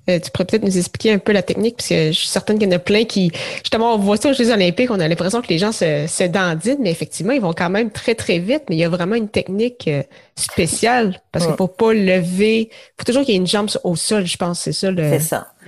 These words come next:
Speaker 2: C'est ça. Ça fait que la jambe qui passe sous le corps, là, euh, en fait, c'est un mouvement comme, tu sais, les, les, les, les, les roues des trains, là. Ok, c'est un mouvement de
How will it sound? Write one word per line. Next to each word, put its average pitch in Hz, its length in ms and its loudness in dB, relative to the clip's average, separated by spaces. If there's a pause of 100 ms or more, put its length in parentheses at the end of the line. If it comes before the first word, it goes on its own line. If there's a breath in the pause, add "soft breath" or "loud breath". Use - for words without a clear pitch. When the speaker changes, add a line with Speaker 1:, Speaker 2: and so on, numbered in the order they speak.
(240 loud breath)
Speaker 2:
C'est 165 140 0
ça. 160 220 0
Ça - 60 -8
fait - 100 0
que - 60 0
la 160 100 4
jambe 269 340 0
qui - 100 -16
passe 214 480 -2 (720 loud breath)
sous - 300 2
le 208 80 2
corps, 175 460 -2
là, 139 300 -4 (760 loud breath)
euh, 147 240 0
en 202 80 2
fait, 339 140 0
c'est - 160 -2
un 185 80 4
mouvement 220 440 4
comme, 381 320 2
tu - 100 -6
sais, 330 100 2
les, 226 160 4
les, 170 180 4
les, 151 460 0 (420)
les, 156 260 4
les 160 360 2
roues 240 180 4
des 196 180 2
trains, 247 420 2
là. 214 220 0 (720 loud breath)
Ok, 277 140 4
c'est - 180 -2
un 202 80 4
mouvement 277 460 2
de 233 80 4